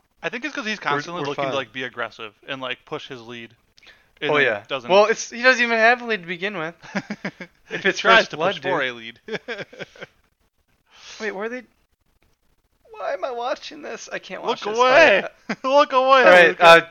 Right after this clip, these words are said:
Speaker 2: just do your questions, so
Speaker 1: Okay.
Speaker 2: I have something else in my mind.
Speaker 1: So this is a question that you should know because it's, I, I, I asked because it's something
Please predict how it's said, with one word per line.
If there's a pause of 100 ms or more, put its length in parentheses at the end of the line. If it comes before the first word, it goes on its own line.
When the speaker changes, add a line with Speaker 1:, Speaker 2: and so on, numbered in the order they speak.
Speaker 2:
just
do
your
questions,
so
Speaker 1:
Okay. (320)
Speaker 2:
I
have
something
else
in
my
mind.
Speaker 1:
So
this
is
a
question (720)
that
you
should
know
because
it's,
I, (280)
I,
I
asked
because
it's
something